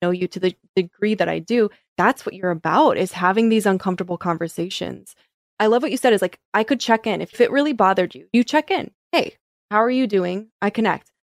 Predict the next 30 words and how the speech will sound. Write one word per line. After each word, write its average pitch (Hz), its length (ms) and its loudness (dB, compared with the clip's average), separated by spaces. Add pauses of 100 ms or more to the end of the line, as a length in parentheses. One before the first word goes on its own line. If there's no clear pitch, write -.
(160)
I 220 60 -4
think 269 160 0
apologizing 208 720 2
is 175 120 -4
different 190 300 -2
because 214 240 -2
we 254 80 2
don't 240 240 2
know 233 480 2
what 220 200 2
their 208 180 4
experience 196 760 0
is. 208 440 -6 (580)
But - 180 2 (160)
ultimately, 190 760 0 (300)
I 247 100 -2
think 285 300 0
that - 140 2
we 233 220 2
empower 214 640 2
people - 580 -8 (240)
when 262 200 2
we 285 140 2
allow 196 400 4
them 214 180 -2
to 196 120 -6
stand 208 600 0
up - 180 -4
for - 100 -6
themselves, - 680 -10